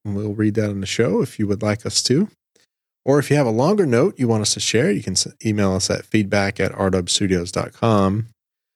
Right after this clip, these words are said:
While you're on that link on the donate site, we have also, not also, we have added the monthly subscription back again. So we don't have Patreon, but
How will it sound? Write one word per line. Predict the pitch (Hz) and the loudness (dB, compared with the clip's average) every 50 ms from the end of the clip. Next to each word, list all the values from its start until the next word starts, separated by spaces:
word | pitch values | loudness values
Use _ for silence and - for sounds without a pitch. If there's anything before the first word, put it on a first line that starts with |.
| _ _ _ - | _ _ _ 0
While | - 107 113 127 143 | 2 2 4 4 4
you're | 143 131 120 104 | 4 4 4 2
on | 104 117 123 139 156 175 175 143 - - - _ - | 2 2 2 4 4 4 2 2 0 -4 -14 _ -2
that | 107 98 87 87 87 | 0 0 0 0 -2
link | 95 95 90 98 135 156 - - - - _ _ _ _ _ _ _ _ | -2 -2 0 0 0 -2 -6 -10 -20 -20 _ _ _ _ _ _ _ _
on | - 90 87 90 | -8 -8 -8 -6
the | 85 | -4
donate | 87 90 85 85 87 87 - - - | -2 -2 -2 -2 -6 -8 -8 -6 -6
site, | - - - 80 73 76 95 120 - - | -4 -4 -2 -2 -2 -2 -2 -2 -2 -2
we | - 95 | -2 0
have | 101 101 98 92 87 92 - - | 0 2 0 0 -2 -4 -4 -2
also, | 92 98 110 - - 104 104 95 90 92 - _ _ _ _ _ _ _ _ _ _ _ _ _ _ _ _ _ - | 0 0 2 2 0 0 0 0 -2 -4 -8 _ _ _ _ _ _ _ _ _ _ _ _ _ _ _ _ _ -6
not | - - | -6 -4
also, | 82 82 90 - - 92 | -4 -6 -6 -6 -6 -4
we | 87 87 104 | -2 0 -2
have | 104 - - 117 101 98 92 - | 0 0 0 0 0 -2 -2 -2
added | 101 104 113 120 123 113 98 | 0 2 2 2 2 0 0
the | 95 101 | 0 0
monthly | 95 98 104 113 110 113 - 110 101 95 92 90 87 87 90 92 - _ _ _ _ _ _ _ _ _ _ | 2 2 2 2 0 -2 0 0 2 2 4 2 2 0 -2 -4 -8 _ _ _ _ _ _ _ _ _ _
subscription | - - - 92 90 - - 104 90 - - 92 87 82 | -4 -2 -2 -2 -2 0 -2 -2 -2 -2 -6 -4 -2 -2
back | 90 90 85 85 - | 0 0 0 -2 -2
again. | 98 87 85 85 82 - - 80 | -4 -2 -2 -2 -4 -4 -4 -4
So | - - 95 90 85 82 80 - _ _ _ _ _ _ - | -4 -2 0 0 -2 -2 -6 -10 _ _ _ _ _ _ -2
we | 107 | 0
don't | 104 104 | 2 2
have | 110 107 - | 2 2 2
Patreon, | - 104 95 - - 98 92 90 90 92 92 90 | 2 0 0 0 0 0 0 0 2 0 0 0
but | 82 90 85 85 - | 0 0 0 0 -2